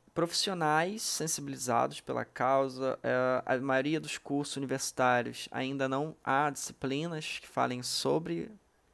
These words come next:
política de saúde L G B T. É, é importante falar que é uma comunidade onde tem as suas dores e tem as suas questões próprias do que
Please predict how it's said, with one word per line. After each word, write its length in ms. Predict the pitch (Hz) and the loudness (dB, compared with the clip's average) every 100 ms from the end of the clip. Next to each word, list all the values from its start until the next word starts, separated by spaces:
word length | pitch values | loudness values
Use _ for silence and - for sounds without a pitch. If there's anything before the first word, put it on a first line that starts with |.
| _ | _
política 480 | - 131 131 156 - | -6 -4 -2 -4 -8
de 80 | 143 | -6
saúde 400 | - 127 127 123 | -2 -2 -2 -4
L 80 | 120 | -6
G 100 | 120 | -6
B 140 | 113 | -8
T. 340 | 113 - 117 160 _ _ _ _ _ _ _ _ _ - - - - - - - _ | -6 -4 -4 -6 _ _ _ _ _ _ _ _ _ -20 -20 -20 -20 -20 -20 -20 _
É, 880 | 120 117 117 117 113 113 110 110 107 | -4 -2 -2 -2 -2 -2 -4 -4 -6
é 40 | 127 | -10
importante 460 | 139 127 131 131 | -10 -4 -2 -2
falar 720 | - 123 117 117 131 151 165 - - - | 0 2 4 6 4 2 -4 -18 -20 -6
que 160 | 127 | 0
é 100 | 117 | 0
uma 160 | 117 117 | 0 -4
comunidade 600 | - 123 120 110 113 120 | -4 -4 0 0 0 -2
onde 160 | 117 | -4
tem 160 | - 117 | -4 -4
as 80 | 117 | -4
suas 260 | - 110 | -6 -8
dores 480 | 117 117 131 147 147 | -4 -2 -2 -4 -10
e 60 | 147 | -10
tem 240 | 135 135 | -6 -6
as 80 | 139 | -6
suas 180 | - - | -8 -10
questões 420 | - - 113 113 | -10 -10 -12 -12
próprias 540 | - 110 113 - 165 - - - _ _ _ _ - | -6 -2 -2 -4 -10 -10 -16 -20 _ _ _ _ -20
do 400 | 120 123 120 120 | -20 -18 -14 -12
que 460 | - - 113 117 | -14 -12 -8 -6